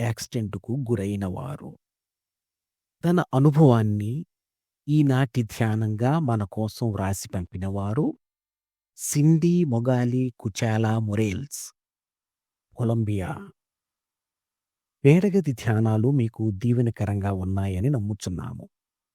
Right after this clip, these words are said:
మరి మీ సభ్యత్వపు రుసుమును చెల్లించి భారభరితమైన ఈ పరిచర్యకు మీ ప్రోత్సాహాన్ని అందించండి.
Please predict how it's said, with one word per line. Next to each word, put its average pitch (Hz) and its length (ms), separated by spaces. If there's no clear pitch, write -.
మరి 156 140
మీ 143 200
సభ్యత్వపు 123 680
రుసుమును 117 420
చెల్లించి 107 800
భారభరితమైన 117 1080
ఈ 113 100
పరిచర్యకు 101 840
మీ 120 140
ప్రోత్సాహాన్ని 107 1080
అందించండి. 113 760